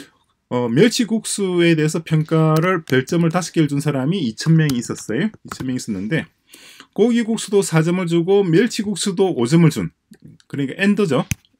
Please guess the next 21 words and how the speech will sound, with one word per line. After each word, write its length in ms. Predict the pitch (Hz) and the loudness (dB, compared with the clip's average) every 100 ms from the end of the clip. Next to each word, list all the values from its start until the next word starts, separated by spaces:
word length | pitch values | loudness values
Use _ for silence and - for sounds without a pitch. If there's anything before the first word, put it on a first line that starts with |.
| _ _ | _ _
엔더. 340 | 139 147 131 - - - - _ - - - - - - - - - | -4 -2 -4 -8 -14 -16 -20 _ -20 -20 -20 -20 -20 -14 -14 -14 -8
로지컬 460 | 127 190 180 - 147 | 0 0 0 -4 -2
엔더입니다. 520 | 139 135 101 90 - - _ _ _ _ _ | -2 -2 -4 -6 -8 -10 _ _ _ _ _
로지컬 520 | 120 139 127 - 139 | -8 -6 -8 -8 -8
엔더 360 | 113 101 101 101 - _ _ _ _ | -6 -6 -8 -10 -14 _ _ _ _
되는 320 | 113 143 180 - | -6 -6 -8 -8
이 120 | 170 | -8
두 180 | - 135 | -4 0
가지를 420 | 190 208 226 196 | 0 0 0 0
다 140 | 143 | 0
만족하는, 600 | 151 165 156 - 113 85 80 _ _ _ _ | 2 2 2 -4 -6 -8 -10 _ _ _ _
고기국수 440 | - 208 180 170 165 | -6 -4 -4 -6 -4
사 180 | 143 131 | -4 -2
점과 440 | 143 151 175 185 | -2 0 0 0
멸치국수 560 | 151 170 175 160 156 123 | -2 -2 -2 -6 -4 -4
오 60 | |
점 220 | 131 135 | -2 -4
두 120 | - 113 | -4 -2
가지를 340 | 156 175 175 | 0 0 -2
다 140 | 135 | -2
만족하는 760 | 123 156 170 160 - 151 170 | -2 -2 -2 -6 -6 -4 -2